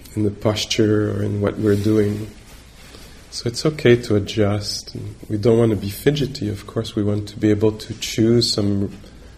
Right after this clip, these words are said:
relative stillness for the mind and heart to also, you know, find some calm.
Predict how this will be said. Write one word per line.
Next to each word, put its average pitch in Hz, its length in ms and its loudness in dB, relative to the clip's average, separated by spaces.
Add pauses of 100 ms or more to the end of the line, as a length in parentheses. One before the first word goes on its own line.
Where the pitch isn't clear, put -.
(540)
relative 107 560 4
stillness - 840 -4 (880)
for - 160 -10
the 98 100 0
mind 101 300 4
and 101 100 2
heart 107 360 -2
to 104 380 -6 (400)
also, 104 540 -8 (1200)
you 107 100 -12
know, 104 100 -12
find 104 480 0
some 98 260 -6
calm. 104 680 -4